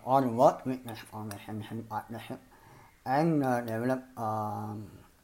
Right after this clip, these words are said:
and develop, uh, the lives of, uh,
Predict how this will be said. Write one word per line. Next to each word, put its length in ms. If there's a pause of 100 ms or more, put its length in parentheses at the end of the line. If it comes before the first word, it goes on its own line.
(420)
and 200
develop, 340 (960)
uh, 560
the 100
lives 380 (540)
of, 260 (100)
uh, 220